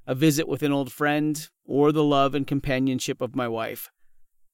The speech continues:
If we open our eyes and hearts to God and actively look for his presence in these daily moments, we will be truly blessed with inner peace and joy.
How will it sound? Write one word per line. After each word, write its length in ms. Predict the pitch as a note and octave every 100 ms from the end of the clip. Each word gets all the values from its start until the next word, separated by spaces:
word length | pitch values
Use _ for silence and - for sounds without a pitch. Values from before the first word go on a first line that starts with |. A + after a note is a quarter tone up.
| _ _ _ _
If 140 | - B2
we 160 | F#3
open 280 | E3 F3 F#3
our 160 | E3+ D3+
eyes 320 | C#3+ C#3+ C3+
and 120 | C3
hearts 360 | A#2 C3 B2+ -
to 100 | B2
God 360 | B2+ B2 A#2+ B2
and 160 | B2+ -
actively 480 | C3+ D3+ E3 D#3 D#3
look 240 | D3 C3
for 160 | B2+ A2+
his 240 | D3+ D3+
presence 560 | - D3 C#3+ B2 A2+ C3+
in 80 |
these 200 | C3+ C3
daily 340 | A2+ C3+ C#3 C3+
moments, 520 | C3 C3+ D3+ D#3 - - _ _ _ _ -
we 160 | D3
will 240 | D#3 E3+ E3+
be 140 | D#3+
truly 460 | - - D#3+ D3+ C3+
blessed 480 | C#3 C#3 B2+ -
with 180 | C3+ A2
inner 220 | - C#3+ C#3
peace 480 | - C#3+ B2 - -
and 180 | B2 A#2
joy. 440 | B2 A#2 G#2 A2+